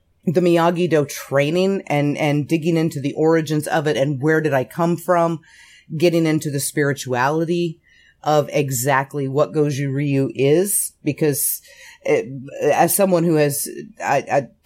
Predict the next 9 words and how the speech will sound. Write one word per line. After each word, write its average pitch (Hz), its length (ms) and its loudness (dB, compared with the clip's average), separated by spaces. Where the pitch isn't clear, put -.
I 170 220 2
<laughs> - 20 -8
barely 196 680 2
scratched 165 440 -2
the 143 80 -4
surface 185 480 0
of 143 140 -2
this 135 200 -4
researching 151 680 -2